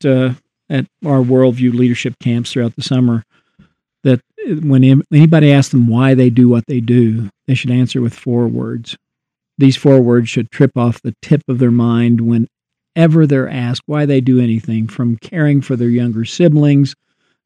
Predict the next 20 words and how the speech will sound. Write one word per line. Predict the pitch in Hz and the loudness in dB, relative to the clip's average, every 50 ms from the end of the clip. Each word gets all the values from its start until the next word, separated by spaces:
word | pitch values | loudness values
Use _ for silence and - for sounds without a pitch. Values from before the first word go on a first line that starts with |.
| _ - | _ -8
to | - 160 135 123 120 120 120 117 120 120 117 120 147 170 | -2 0 0 0 2 0 0 0 0 0 -2 -4 -4 -6
struggling | 170 - - 160 147 139 135 139 131 127 127 127 123 | -8 -6 0 2 2 2 2 2 0 0 0 0 0
with | 120 123 120 120 120 110 _ _ - | 0 0 0 0 -2 -4 _ _ -6
advanced | 147 135 120 113 110 127 131 127 131 131 120 - - - - | -4 -4 -4 -2 0 0 2 2 2 0 0 -2 -6 -10 -6
math | - 160 139 131 135 135 135 139 139 135 - - - 151 - | -4 -2 -2 0 0 -2 0 0 -2 -2 -4 -8 -14 -14 -8
to, | - - 127 117 117 117 117 117 123 _ _ - _ _ _ _ _ _ _ _ - | -4 -4 -2 0 0 0 0 -2 -2 _ _ -20 _ _ _ _ _ _ _ _ -6
to | - 143 127 123 123 123 123 120 | -2 0 0 2 2 2 0 0
being | 123 143 127 123 135 135 139 139 131 131 131 131 131 127 123 123 127 127 113 - _ _ _ - - | -2 -6 -8 -6 0 2 4 4 4 2 2 0 0 0 0 0 0 -2 -2 -6 _ _ _ -8 -8
m-, | 151 - - | -8 -6 -2
moral | 165 143 143 139 135 139 143 139 143 143 139 139 135 | -2 0 2 2 2 0 0 2 2 2 2 2 0
to | 139 - - 139 123 123 120 120 120 120 120 127 - 190 160 156 170 _ _ _ - | -2 -4 -4 -2 -2 0 0 0 2 2 0 0 -2 -6 -8 -8 -8 _ _ _ -12
seeking | - - - 170 151 139 - 156 143 139 135 135 135 131 - | -10 -4 0 0 0 0 0 -2 0 0 0 0 -2 -2 -4
to | - - 151 135 127 127 123 123 123 - | -4 -2 0 2 2 2 2 0 -2 -4
advance | - 139 127 117 117 135 135 131 135 135 127 - - - - _ _ _ _ _ _ _ _ _ _ - | -6 -8 -6 -4 -2 0 0 0 0 -2 -2 -4 -8 -14 -14 _ _ _ _ _ _ _ _ _ _ -2
in | 143 135 131 127 127 | 0 2 2 2 0
society. | - - 135 120 - - 127 120 123 120 120 123 123 123 127 | 0 -2 -6 -4 -2 -2 -2 -2 -2 0 2 2 4 2 2
Those | 196 185 131 135 147 143 | 2 2 2 2 2 0
four | - - 147 147 143 | -2 -4 -2 -2 -2
words | 123 120 117 117 113 110 117 | -2 -2 -2 -2 -2 -4 -6
are | 110 110 113 120 | -6 -6 -8 -10